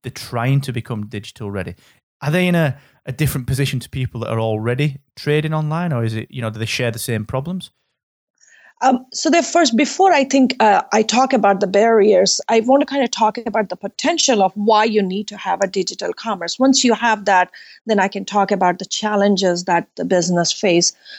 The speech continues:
Speaker 2: The, the first reason why you need to be digitally, you know, ready and you are able to do commerce online or able to do digital commerce. One is discovery, because more and more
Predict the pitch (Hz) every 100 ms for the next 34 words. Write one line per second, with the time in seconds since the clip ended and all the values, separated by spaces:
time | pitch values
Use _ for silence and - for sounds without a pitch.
0 | - 196 220 - 233 254 311 330 330 226
1 | 233 247 240 226 202 196 208 208 220 208
2 | 202 190 208 214 208 214 185 190 185 185
3 | - 190 - - 240 247 254 247 214 208
4 | 196 - _ _ - 220 214 185 175 196
5 | 196 190 180 165 - 185 185 190 202 -
6 | 196 175 185 190 190 202 180 - 202 185
7 | 175 170 - 180 170 175 175 175 170 165
8 | 165 - - - - 190 190 190 185 180
9 | 190 190 196 180 165 - 220 190 175 -
10 | 226 226 196 208 185 - - 220 196 180
11 | 175 196 202 190 214 233 233 202 190 196